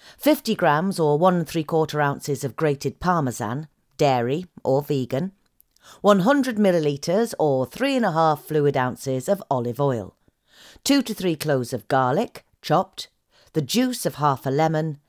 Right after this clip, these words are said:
and salt and pepper to taste. First, chop the leaves and place in a food processor with the nuts, cheese if using, garlic, lemon juice, olive oil, and a good grinding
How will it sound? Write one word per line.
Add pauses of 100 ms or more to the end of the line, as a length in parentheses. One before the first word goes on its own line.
(140)
and
salt
and
pepper
to
taste. (920)
First,
chop
the
leaves
and
place
in
a
food
processor
with
the
nuts, (140)
cheese
if
using, (320)
garlic,
lemon
juice,
olive
oil, (200)
and
a
good
grinding